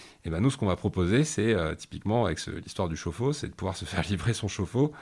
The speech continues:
installer, donc livrer, installer, monter, euh, par un, un expert, euh, d'une enseigne de bricolage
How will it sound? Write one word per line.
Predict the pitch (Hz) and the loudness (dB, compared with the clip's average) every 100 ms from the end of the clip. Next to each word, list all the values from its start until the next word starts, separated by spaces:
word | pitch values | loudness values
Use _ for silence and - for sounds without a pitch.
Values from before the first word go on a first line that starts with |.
| - - - - | -18 -20 -8 2
installer, | 123 - 120 117 107 | 2 4 4 6 4
donc | 92 - | 2 2
livrer, | 113 110 | 4 4
installer, | 104 - 92 98 | 2 2 2 4
monter, | 92 92 120 175 - - - - - | 4 2 2 0 -2 -18 -20 -18 -4
euh, | 87 | -2
par | 82 131 117 | 4 4 6
un, | 92 87 - | 4 0 0
un | 92 | 0
expert, | 98 - 113 113 95 76 | 0 0 2 4 4 0
euh, | 71 53 | -6 -8
d'une | - 82 | -4 -4
enseigne | 85 92 | -2 -2
de | 87 | 0
bricolage | 82 82 90 139 165 | -2 0 0 0 -2